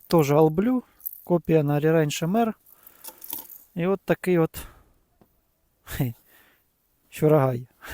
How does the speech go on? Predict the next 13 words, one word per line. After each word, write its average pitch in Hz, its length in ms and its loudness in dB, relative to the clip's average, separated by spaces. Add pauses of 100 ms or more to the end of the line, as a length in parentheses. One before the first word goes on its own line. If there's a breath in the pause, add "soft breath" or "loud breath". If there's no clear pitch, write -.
(140)
<laughs> - 1120 -10
Отакий, - 460 -2
отакі 190 440 0
вони 156 240 4
клюють 143 400 -4
усі 135 240 -8
тут, - 180 -8
я 175 100 4
не 196 140 0
знаю, 131 220 -2
вони 160 160 0
всі 196 180 -4
калібровані. 127 680 0